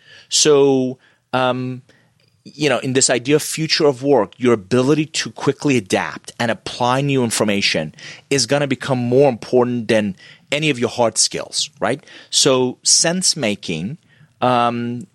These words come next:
like team building, like coaching, it, it can be seen as really a, an enduring, really capability, and it's much more, and it's much more transferable as a skill to different roles, different situation, different parts of the organization.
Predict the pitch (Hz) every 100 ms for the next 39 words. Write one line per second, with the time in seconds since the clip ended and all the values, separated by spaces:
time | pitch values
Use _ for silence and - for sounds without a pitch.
0 | _ 135 135 - 170 165 139 107 85 78
1 | - 104 113 - - 143 143 - 85 67
2 | _ _ _ _ - 123 139 - 143 123
3 | - - 147 151 117 117 143 151 123 110
4 | 95 120 113 107 104 120 135 135 113 123
5 | 120 98 - 135 123 101 120 131 90 78
6 | 101 - - - 139 151 - 180 226 -
7 | 185 185 180 - 131 - 151 170 196 151
8 | - 135 - - 131 131 - - - -
9 | - - - 120 131 143 - - 127 90
10 | 76 - _ _ - 131 117 143 143 117
11 | 107 110 78 - 113 139 127 123 117 110
12 | - 90 82 - 127 - 123 - 113 98
13 | 95 87 80 - -